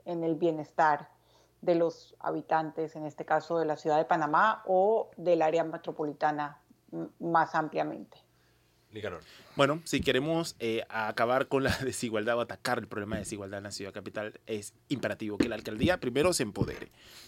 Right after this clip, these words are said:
Speaker 3: que luego se creen las instituciones o se creen los marcos normativos o se creen los esfuerzos institucionales que haga falta para que la ciudad tome control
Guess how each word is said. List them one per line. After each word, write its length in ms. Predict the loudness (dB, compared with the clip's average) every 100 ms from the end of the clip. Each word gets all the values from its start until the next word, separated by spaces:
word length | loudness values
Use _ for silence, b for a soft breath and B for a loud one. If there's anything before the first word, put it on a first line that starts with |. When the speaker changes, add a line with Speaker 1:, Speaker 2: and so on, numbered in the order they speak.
| B
Speaker 3:
que 200 | 2 4
luego 240 | 4 4 4
se 220 | 2 2
creen 240 | 2 4
las 80 | 2
instituciones 580 | 0 -4 -6 -2 -2 -2
o 80 | -4
se 80 | -4
creen 140 | -2
los 100 | -2
marcos 260 | -2 -2 -2
normativos 520 | -2 -2 0 0 0
o 40 |
se 60 | -2
creen 160 | 0
los 100 | 0
esfuerzos 320 | -2 -4 -4 -4
institucionales 540 | -4 -6 -2 -2 -2
que 100 | 0
haga 140 | 0 0
falta 420 | 2 2 0 -4 B B B
para 240 | 4 6 6
que 300 | 2 0 0 -2
la 140 | -4
ciudad 380 | -2 0 2 0
tome 220 | -2 -4
control 540 | -2 -4 -2 -2 -4